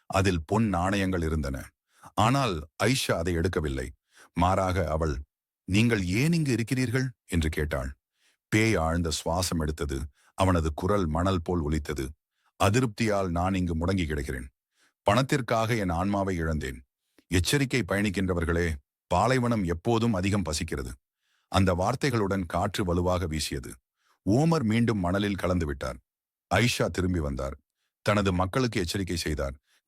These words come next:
"காற்றில் இசைக்கும் குரலை பின்தொடராதீர்கள். இன்றும் ஏகோஸ் பள்ளத்தாக்கு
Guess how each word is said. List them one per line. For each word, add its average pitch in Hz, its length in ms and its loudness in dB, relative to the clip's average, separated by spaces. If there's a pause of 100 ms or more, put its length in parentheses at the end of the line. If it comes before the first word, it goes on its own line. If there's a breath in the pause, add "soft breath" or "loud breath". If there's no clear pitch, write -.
"காற்றில் 135 580 2
இசைக்கும் 110 580 -2
குரலை 90 360 -2
பின்தொடராதீர்கள். 76 960 -2 (520)
இன்றும் 131 420 4 (180)
ஏகோஸ் 123 520 0
பள்ளத்தாக்கு 95 640 -2